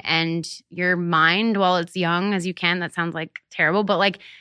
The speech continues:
I get to a point where I'm like, "Oh my God, I'm done with school. Like, I'm not learning anymore." Like, it's weird when you have to start curate your own, like,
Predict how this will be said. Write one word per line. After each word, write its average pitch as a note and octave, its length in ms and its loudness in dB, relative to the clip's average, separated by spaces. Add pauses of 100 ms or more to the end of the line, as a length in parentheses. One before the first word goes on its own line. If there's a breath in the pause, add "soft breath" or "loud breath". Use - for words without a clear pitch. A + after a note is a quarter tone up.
(300 loud breath)
I G#3 100 4
get A3+ 120 0
to A#3+ 60 -2
a - 20 -4
point A3+ 140 0
where G#3 80 0
I'm G#3 80 0
like, G3 200 -8
"Oh - 60 -10
my G#3 140 -8
God, A#3 120 0
I'm F#3+ 120 0
done F3+ 180 -4
with F3+ 80 -8
school. B3+ 280 -2
Like, F3+ 180 0
I'm - 80 -8
not G3+ 180 -8
learning A3+ 280 2
anymore." G3 340 4
Like, F3+ 160 0
it's - 120 -12
weird A3+ 320 2
when G3+ 100 -2
you F#3+ 80 -2
have F#3 100 -2
to F#3 80 -12
start - 320 -4
curate F#3 400 0
your E3+ 260 -4
own, F3 520 -2 (100)
like, F3 180 -8